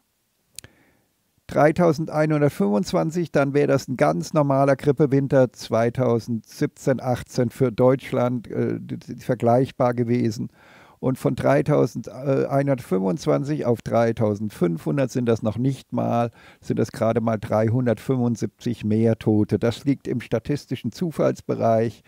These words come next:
Also, äh, und, äh,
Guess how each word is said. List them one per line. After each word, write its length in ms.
Also, 360
äh, 640
und, 360
äh, 520